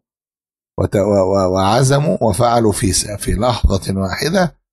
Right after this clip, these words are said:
تمكنوا من إزالتها. فلذلك قال أهل العلم أن القدرة على تغيير المنكر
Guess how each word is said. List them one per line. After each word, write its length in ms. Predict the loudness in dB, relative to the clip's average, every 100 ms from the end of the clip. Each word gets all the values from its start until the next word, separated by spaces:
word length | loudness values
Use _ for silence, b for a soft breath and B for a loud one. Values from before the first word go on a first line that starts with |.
| _ _ _
تمكنوا 680 | -2 0 -2 0 0 2 0
من 380 | 2 0 -2 -6 -4
إزالتها. 920 | 0 0 0 -4 -4 -6 -6 -10 -14 _ _ _ _ _ _ -2
فلذلك 580 | 2 2 2 2 2 0
قال 400 | 0 0 2 2
أهل 300 | 2 0 0
العلم 600 | -2 0 0 0 -2 -4 _ _ _ _ _ _ _ -2
أن 320 | 0 2 2
القدرة 680 | 0 -2 0 0 2 0 2
على 440 | 0 2 4 4 2
تغيير 460 | 0 -2 2 4
المنكر 760 | 2 2 0 0 0 -2 -2